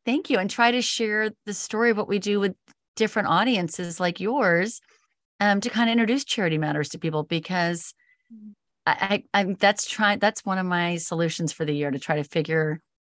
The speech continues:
Speaker 1: to continue to navigate that, that path.
Speaker 2: Absolutely. All right, Heidi, thank you so much for coming on. If anybody is looking to get in contact with you, if they wanna donate, if they wanna listen to your podcast,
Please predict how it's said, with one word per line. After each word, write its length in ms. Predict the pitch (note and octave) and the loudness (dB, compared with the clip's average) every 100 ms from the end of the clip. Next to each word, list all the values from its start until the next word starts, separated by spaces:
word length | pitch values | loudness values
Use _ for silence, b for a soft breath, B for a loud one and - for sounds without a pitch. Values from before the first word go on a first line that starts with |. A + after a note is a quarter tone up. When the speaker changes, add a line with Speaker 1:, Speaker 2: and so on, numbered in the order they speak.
| _ - | _ -10
Speaker 1:
to 100 | E3 | -6
continue 380 | F3+ A#3 A3+ | -2 2 4
to 80 | G3 | 4
navigate 560 | E3+ D3+ D3+ D3 C#3 - | 2 2 0 -2 -4 -4
that, 260 | C3+ C3+ - - | -4 -4 -8 -8
that 160 | C3 - | -8 -6
path. 360 | - - - _ _ _ _ _ _ _ _ _ _ | -6 -6 -8 _ _ _ _ _ _ _ _ _ _
Speaker 2:
Absolutely. 680 | B3 A#3 A#3+ A#3 G#3 G#3 G#3 _ _ _ _ _ _ _ _ _ - | -8 -6 -4 -4 -4 -6 -10 _ _ _ _ _ _ _ _ _ -8
All 80 | A#3 | 0
right, 160 | A3 G#3+ | 0 2
Heidi, 340 | G#3 G3+ G#3 - _ - | 0 -2 -4 -8 _ 2
thank 160 | A#3+ | 4
you 60 | A#3+ | 4
so 180 | - A#3 | 4 4
much 180 | A3+ | 4
for 100 | - | 2
coming 280 | A3+ G#3+ G#3 | 2 4 6
on. 220 | F3 F3 - B B B B | 6 4 0 B B B B
If 140 | A#3 A3+ | 2 4
anybody 400 | A#3 C4 D4+ D4 | 4 6 8 8
is 180 | C#4 B3+ | 6 6
looking 240 | A#3+ A#3+ | 4 4
to 160 | A#3 A3 | 0 2
get 160 | G3+ | 4
in 80 | F3+ | 4
contact 460 | - C#4+ C#4 C#4+ C#4 | 2 0 2 2 2
with 200 | C4+ - | 0 2
you, 240 | B3+ B3+ G3+ | 2 2 0
if 140 | F#3+ | -4
they 140 | F3 | -6
wanna 240 | F3 E3 F3 | -4 -4 -2
donate, 600 | B3+ C4 C4 B3+ A#3+ A3+ | 4 4 6 4 4 0
if 120 | - | -2
they 120 | F#3+ | -2
wanna 240 | F3+ F#3 F3+ | 0 0 -2
listen 260 | F3+ - | -4 -8
to 100 | D#3 | -8
your 120 | E3 E3 | -4 -2
podcast, 800 | A3 A#3 - A#3 A3 A3 A3 | 2 0 2 4 6 6 2